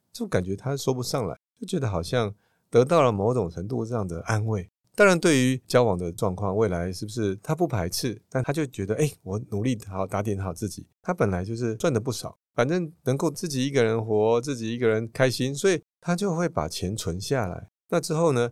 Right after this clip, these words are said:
他花在自己身上，一定是吃好的，哎，要去有米其林的啊，哦，他一定要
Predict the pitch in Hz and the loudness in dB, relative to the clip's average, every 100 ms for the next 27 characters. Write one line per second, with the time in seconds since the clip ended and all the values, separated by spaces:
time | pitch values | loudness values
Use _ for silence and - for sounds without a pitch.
0 | - - 147 170 170 160 131 - 104 107 | -4 -2 2 4 2 2 -2 -2 -4 -2
1 | - - _ 104 120 110 - 113 98 - | -6 -8 _ -4 -2 -4 -2 2 2 2
2 | 127 110 90 107 - 110 92 87 95 101 | 2 4 4 0 0 0 0 -4 -4 -4
3 | 92 117 123 87 - 107 101 107 110 110 | 2 4 4 0 -2 0 2 4 4 4
4 | 113 98 92 107 101 117 | 0 -4 -2 0 0 0